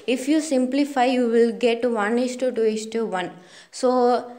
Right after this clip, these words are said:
for every compound or for every molecule,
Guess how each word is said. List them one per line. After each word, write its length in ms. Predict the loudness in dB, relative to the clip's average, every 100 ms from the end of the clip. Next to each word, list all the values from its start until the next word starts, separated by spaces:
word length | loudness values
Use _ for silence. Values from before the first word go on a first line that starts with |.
| -20 _
for 260 | 0 2 4
every 460 | 2 2 0 2 2
compound 640 | 2 2 2 2 0 2
or 120 | 0
for 240 | 0 0 2
every 340 | 2 2 2
molecule, 800 | 2 2 0 -2 -4 -2 0 -2